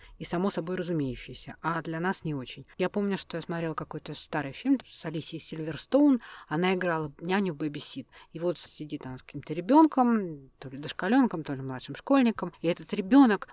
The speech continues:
возмущен, и он че-то обижен на нее, он бегает по всему дому,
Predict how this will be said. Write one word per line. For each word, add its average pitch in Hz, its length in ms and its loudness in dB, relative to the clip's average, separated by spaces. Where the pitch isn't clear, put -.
возмущен, 214 680 2
и 190 120 4
он 214 200 6
че-то 202 340 0
обижен 214 580 8
на 220 40 6
нее, 208 360 4
он 190 160 2
бегает 220 360 4
по 190 120 -8
всему 202 320 2
дому, 190 420 6